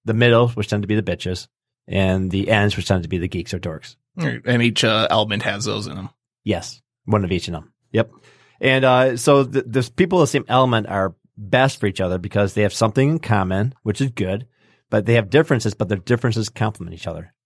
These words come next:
Speaker 1: Your second best category would be, uh, people of the same quality. So you'd be second best with other geeks. The problem is you got, you know, you must be, you, Mister Independent with me, Mister like, uh,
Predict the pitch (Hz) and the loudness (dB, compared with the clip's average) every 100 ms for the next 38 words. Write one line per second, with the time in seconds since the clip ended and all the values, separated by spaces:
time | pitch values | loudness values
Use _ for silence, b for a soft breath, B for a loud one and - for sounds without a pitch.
0 | _ _ _ _ _ 101 101 - - 139 | _ _ _ _ _ -4 -4 -2 2 2
1 | 139 143 113 107 - - 98 90 87 95 | 4 2 2 0 0 -4 -2 -2 -4 -2
2 | 95 101 107 - 101 80 101 98 98 98 | 0 0 -2 -4 -6 -2 0 2 0 -2
3 | 92 _ 101 92 90 87 87 - - 120 | -6 _ -4 -2 -2 -2 -6 -4 2 2
4 | 113 101 95 - 98 90 - 127 107 80 | 2 -2 -4 -4 -4 -4 0 4 4 2
5 | - _ _ _ _ - - 101 95 110 | -6 _ _ _ _ -12 -2 0 2 2
6 | 107 92 - - - - 95 90 - 90 | 2 -2 -4 -2 0 0 -2 -2 -4 -8
7 | 87 90 85 107 - - _ _ _ _ | -6 -6 -2 -2 -4 -16 _ _ _ _
8 | _ - - 123 104 113 107 92 95 101 | _ -4 0 2 2 2 2 2 0 0
9 | 98 95 98 - 101 95 92 95 104 110 | 2 0 -2 -6 -6 -4 -4 -6 2 2
10 | 110 104 - 98 87 117 - 123 117 110 | 4 2 -2 -6 -4 -6 0 4 4 2
11 | 98 92 - 120 98 - - 101 - 113 | -2 -2 -2 0 -2 -6 -16 -14 -2 2
12 | 113 95 101 92 85 85 - 85 87 | 4 2 -4 -6 -6 -8 -6 -6 -6